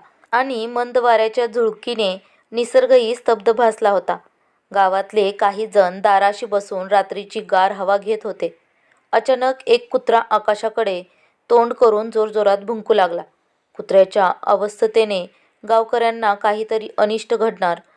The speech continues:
असल्याचा भास झाला. त्या दिवशी फकीराच्या वेशात एक तेजस्वी संत शिर्डीत आले होते. कुणालाही त्याचं नाव माहीत नव्हतं. त्यांनी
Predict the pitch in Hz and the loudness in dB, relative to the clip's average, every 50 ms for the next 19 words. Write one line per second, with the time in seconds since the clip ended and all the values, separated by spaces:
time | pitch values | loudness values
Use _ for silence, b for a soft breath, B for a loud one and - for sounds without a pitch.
0 | _ _ _ _ - 202 202 - 214 202 202 202 220 220 214 214 208 202 202 202 | _ _ _ _ -6 -6 -2 0 2 2 2 2 2 0 0 0 -2 -4 -4 -4
1 | - 208 196 180 170 165 - _ _ _ _ _ _ _ _ _ _ - 233 240 | -4 -2 -2 -2 -2 -6 -8 _ _ _ _ _ _ _ _ _ _ 0 2 2
2 | 254 226 277 277 262 - - 226 202 190 196 _ _ _ _ _ _ _ _ - | 2 2 -2 -6 -8 -10 -12 -14 -14 -16 -18 _ _ _ _ _ _ _ _ -2
3 | 247 233 240 269 262 254 262 262 - 277 269 254 233 226 - 240 233 226 - 247 | -2 -2 0 2 4 4 4 4 4 4 6 6 6 4 4 0 -2 0 0 -2
4 | 240 240 - 247 226 190 214 220 220 - 214 226 220 214 214 - - 233 220 220 | -2 -2 -2 -2 0 2 0 -2 -2 -4 -8 -8 -6 -6 -6 -2 0 0 0 0
5 | 220 233 233 226 - 233 202 185 196 220 214 202 196 185 185 190 196 180 - 180 | 0 0 0 0 0 -2 -4 -2 -4 -4 -2 -2 -2 0 -2 -4 -6 -6 -8 -10
6 | 175 175 _ _ _ _ _ _ _ _ _ _ _ - 214 202 208 208 208 214 | -10 -10 _ _ _ _ _ _ _ _ _ _ _ -6 -2 0 0 2 2 2
7 | 214 214 226 220 226 220 208 214 - 226 214 214 214 208 202 202 202 202 202 202 | 2 0 0 0 0 0 0 0 -2 -4 0 0 0 0 0 0 -2 -2 -2 -4
8 | 202 - 208 202 202 196 - 180 175 - _ _ _ _ _ _ _ - 196 185 | -8 -4 -4 -4 -4 -2 -4 -6 -6 -6 _ _ _ _ _ _ _ -2 -2 -2
9 | 185 190 202 196 190 | -2 -4 -6 -8 -8